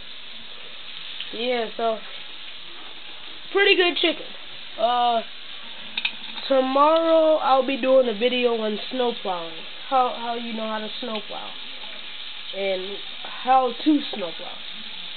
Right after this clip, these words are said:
with my tractor. I got that plow fitted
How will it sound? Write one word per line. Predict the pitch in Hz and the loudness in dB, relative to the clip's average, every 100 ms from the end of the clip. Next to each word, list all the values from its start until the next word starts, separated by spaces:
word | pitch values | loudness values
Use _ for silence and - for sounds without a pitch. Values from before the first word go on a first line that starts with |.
| - - - - - - - - - - - - - - - - - - - - | -12 -10 -8 -8 -8 -10 -10 -10 -10 -10 -10 -10 -10 -10 -10 -10 -10 -10 -10 -4
with | 220 196 | -2 0
my | 214 196 | -2 -2
tractor. | 208 180 165 165 165 | 0 0 0 -6 -6
I | 165 | -2
got | 180 180 | -2 -2
that | 185 - | -4 -2
plow | 220 202 185 - | 0 2 0 -2
fitted | 202 156 | -2 -2